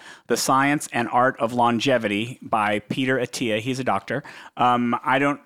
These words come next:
I listen to the Huberman Lab podcast. I don't know if you listen to it. I highly recommend it. It's a great podcast hosted by a professor of neurobiology. He has tons of great doctor guests on there to talk about different ways of, uh, improving and optimizing your health. Uh,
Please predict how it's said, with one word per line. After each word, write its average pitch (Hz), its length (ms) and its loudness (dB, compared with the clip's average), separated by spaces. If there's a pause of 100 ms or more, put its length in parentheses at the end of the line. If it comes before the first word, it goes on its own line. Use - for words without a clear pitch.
I 143 100 0
listen 156 300 -2
to 143 220 -2
the 117 180 -2
Huberman 156 480 0
Lab 127 200 0
podcast. 110 520 -2
I 107 60 -2
don't 117 120 -4
know 117 120 -4
if 113 120 -8
you 113 60 -4
listen 175 260 -2
to 170 200 2
it. 160 140 2
I 107 100 -2
highly 156 320 0
recommend 131 460 0
it. 123 140 -2
It's 107 140 -4
a 113 80 -2
great 127 280 0
podcast 120 520 -2
hosted 117 320 -4
by 110 180 2
a 107 140 0 (340)
professor 135 480 2
of 120 80 0
neurobiology. 117 800 2
He 123 160 -6
has 117 240 -2
tons 139 380 -2
of 110 100 -6
great 117 460 -2
doctor 120 340 0
guests 113 380 -2
on 113 160 2
there 110 100 0
to 101 80 -4
talk 120 300 -2
about 110 340 0
different 120 320 -6
ways 117 400 0
of, 110 380 0 (300)
uh, 110 260 2
improving 120 600 -4
and 110 100 -4
optimizing 110 720 -2
your 101 120 -2
health. 110 440 0 (100)
Uh, 98 280 0